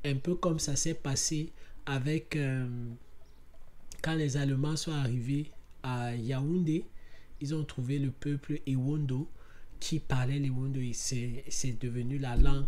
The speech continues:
qu'ils ont voulu utiliser pour tout le monde. Par contre, euh,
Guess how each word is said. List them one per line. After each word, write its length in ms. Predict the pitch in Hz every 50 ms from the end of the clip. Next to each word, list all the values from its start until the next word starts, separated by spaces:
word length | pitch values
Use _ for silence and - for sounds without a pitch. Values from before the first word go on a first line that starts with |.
| -
qu'ils 200 | - - 135 131
ont 60 | 135 127
voulu 280 | 120 117 117 117 131 131
utiliser 440 | 127 - - 123 120 113 117 127
pour 220 | 127 - - 120 110
tout 140 | - - 131
le 120 | 127 120
monde. 260 | 113 117 123 135 151 - - - - - - - - - -
Par 280 | - 147 143 143 -
contre, 440 | - 180 175 185 196 196 - - - - - - - - - - -
euh, 160 | 135 139 135